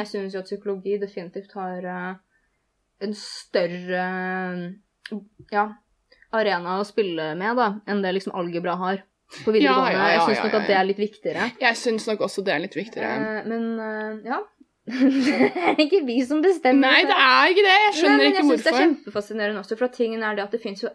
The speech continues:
Speaker 1: S L A A, som er da Sex and Love Addicts
Speaker 2: Mhm.
Speaker 1: Anonymous i U S A. Men jeg har prøvd å finne noen sånne grupper, for at jeg vil jo komme inn i gruppeterapi igjen.
Speaker 2: Ja.
Speaker 1: Men det er liksom ikke noe
Speaker 2: Nei.
Speaker 1: av det i Norge.
Speaker 2: Nei.
Speaker 1: Det er liksom A A, N A, og så er det noen ting for folk som har sånn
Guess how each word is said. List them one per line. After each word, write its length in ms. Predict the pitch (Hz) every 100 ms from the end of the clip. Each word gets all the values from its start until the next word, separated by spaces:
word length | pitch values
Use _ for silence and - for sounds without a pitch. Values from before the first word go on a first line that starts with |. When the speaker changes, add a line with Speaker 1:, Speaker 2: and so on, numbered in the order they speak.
| 185
Speaker 1:
S 200 | 190 - - - - _ -
L 240 | 175 175 175
A 80 | 170 - -
A, 20 | 160
som 160 | 190 190
er 80 |
da 80 | 190 185
Sex 320 | - - -
and 80 | 196
Love 220 | 156 170 - _
Addicts 300 | - 139 190
Speaker 2:
Mhm. 80 | 175
Speaker 1:
Anonymous 360 | - - - 311
i 20 |
U 60 | -
S 60 | 190
A. 60 | - - - -
Men 140 | 277 294
jeg 60 | 247
har 80 | 320
prøvd 220 | 311 277
å 40 | -
finne 240 | 302 202
noen 160 | 214 330
sånne 180 | 370 320
grupper, 240 | 320 320 226
for 80 |
at 80 | 226
jeg 220 | 202 202 262
vil 80 |
jo 80 | 196
komme 180 | 233 214
inn 220 | - 180
i 80 | 185
gruppeterapi 600 | 208 214 180 - - 175
igjen. 180 | 240 415 427 -
Speaker 2:
Ja. 160 | 240 233 _ _ _
Speaker 1:
Men 140 | 302 359
det 80 | 427 -
er 160 | 208 202
liksom 300 | 330 - 349
ikke 160 | 339 349
noe 200 | 247 220
Speaker 2:
Nei. 100 | 185
Speaker 1:
av 400 | - 220 196 185
det 100 | 208
i 20 | 277
Norge. 220 | 330 254 196
Speaker 2:
Nei. 280 | 202 320 339
Speaker 1:
Det 80 | 277
er 80 |
liksom 180 | 302 302 -
A 320 | 294 247 -
A, 340 | 202 226 302 359 - -
N 380 | 294 254 220 196 -
A, 240 | 196 254 403 453 - _ - _ _
og 80 | 262
så 140 | 277
er 40 | 254
det 40 | 285
noen 340 | 302 254 240
ting 140 | 240 220
for 80 | 247
folk 220 | 208 202
som 120 | 220
har 180 | 226 220
sånn 80 | 226